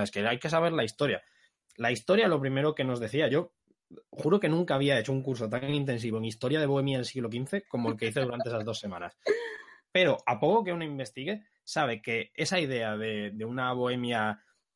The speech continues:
eh, exclusivamente, eh, blanca y, y en la que existía ese patriarcado absolutísimo es falsa eso ya para empezar,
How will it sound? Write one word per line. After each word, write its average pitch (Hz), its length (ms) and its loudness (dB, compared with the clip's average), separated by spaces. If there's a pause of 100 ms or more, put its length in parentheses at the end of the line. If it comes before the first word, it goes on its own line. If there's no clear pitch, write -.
eh, 117 400 0
exclusivamente, 135 1600 0 (460)
eh, 113 240 -2
blanca 127 680 0
y, 110 300 -4
y 104 560 -8
en 104 120 -2
la 107 160 0
que 98 240 -4
existía 117 520 -2
ese 120 540 4
patriarcado 113 580 4
absolutísimo 120 1000 0 (460)
es - 200 -2
falsa - 480 0 (200)
eso 131 140 0
ya 135 120 4
para 131 120 4
empezar, 123 300 2